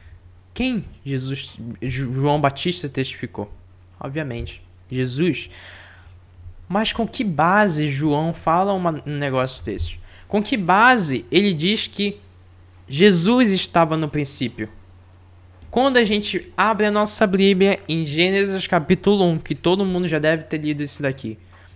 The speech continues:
"No princípio criou Deus o céu e a terra." E a partir daí começa a dizer, "Haja luz", haja, e houve luz, e viu que a luz era boa, enfim.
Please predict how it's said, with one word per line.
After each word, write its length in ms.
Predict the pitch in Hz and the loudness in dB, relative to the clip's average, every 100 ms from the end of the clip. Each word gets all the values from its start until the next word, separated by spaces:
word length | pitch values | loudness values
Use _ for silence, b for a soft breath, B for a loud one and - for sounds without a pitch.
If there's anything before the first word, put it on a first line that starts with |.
| b - | b -8
"No 140 | 131 | -8
princípio 800 | - 123 - - 208 208 208 208 - - - - | -6 -6 -2 0 0 0 -2 -2 -12 -20 -20 -8
criou 680 | 170 147 156 165 185 202 - | -4 0 4 4 4 0 -8
Deus 480 | 127 135 160 175 139 | -2 2 4 4 2
o 80 | 123 | -4
céu 420 | - - 151 165 | -4 0 0 2
e 100 | 170 | 0
a 60 | 170 | -2
terra." 480 | - 135 110 107 - - - - - - - - - - | -2 -2 -2 -6 -14 -20 -20 -20 -20 -20 -20 -20 -14 -4
E 60 | |
a 60 | 175 | -2
partir 300 | 202 185 - | -2 -4 -2
daí 380 | 202 175 196 214 | 0 2 0 0
começa 540 | 190 165 175 185 185 | -2 0 0 0 -2
a 60 | 165 | -2
dizer, 360 | 147 135 160 | -4 0 2
"Haja 260 | 147 139 127 | 4 2 0
luz", 520 | 123 170 196 170 131 | 0 0 0 0 2
haja, 280 | 131 135 123 | 2 2 -2
e 120 | 127 139 | -2 2
houve 240 | 156 131 | 2 0
luz, 560 | 120 156 202 202 - - - B B B - | -2 0 0 -2 -10 -16 -18 B B B -8
e 60 | 120 | -4
viu 220 | 151 190 | 0 0
que 100 | 165 | 0
a 40 | |
luz 220 | 143 151 | -4 -2
era 140 | 143 123 | -2 -2
boa, 400 | 127 165 202 180 | -2 2 2 0
enfim. 400 | - - 196 | -4 -8 -10